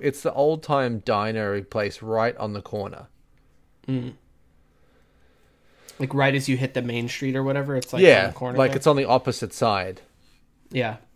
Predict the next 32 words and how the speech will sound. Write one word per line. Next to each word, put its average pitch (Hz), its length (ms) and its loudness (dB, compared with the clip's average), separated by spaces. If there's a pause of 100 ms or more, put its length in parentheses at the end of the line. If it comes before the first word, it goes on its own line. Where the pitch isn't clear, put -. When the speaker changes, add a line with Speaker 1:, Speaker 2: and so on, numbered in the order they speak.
(120)
Speaker 1:
So, - 160 -2
you, 135 140 2
on, 139 160 2
like, 131 240 0
when 131 160 0
you 131 80 0
come 156 240 2
in 131 280 2
on 113 220 -2
the 107 80 -4
side 110 320 0
that 107 80 -10
you 104 100 -8
pull 113 260 -2
in 107 160 -2
on, 120 300 -2
I 113 100 -6
think 113 260 -2
it's, - 200 -4
like, 101 200 -2
a 104 60 -6
town 113 400 -4
hall 107 540 0
or 117 120 4
something, 120 420 -4
or 104 60 0
a 101 40 -2
real 110 260 -2
estate 131 320 0
agent 135 380 -2
or 143 100 -2
something. 147 580 -8